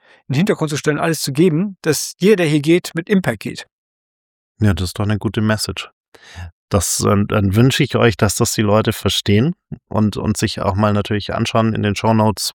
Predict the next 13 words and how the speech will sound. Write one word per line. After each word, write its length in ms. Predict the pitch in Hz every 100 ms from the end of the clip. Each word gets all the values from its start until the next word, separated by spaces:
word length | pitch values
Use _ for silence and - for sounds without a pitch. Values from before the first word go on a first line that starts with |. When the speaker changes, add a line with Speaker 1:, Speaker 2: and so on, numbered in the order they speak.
| _ -
Speaker 2:
packen 220 | 113 104
wir 60 |
natürlich 300 | 98 98 104
nochmal 220 | 104 101 98
den, 300 | 104 104 101
den 140 | 101
Link 220 | 113 190
auch 180 | - 110
hier 180 | - 107
rein. 200 | 104 104 - - - - - _ _ _
Bin 180 | 120 120
gespannt 480 | 107 - 110 127 -
auf 560 | 107 107 - - -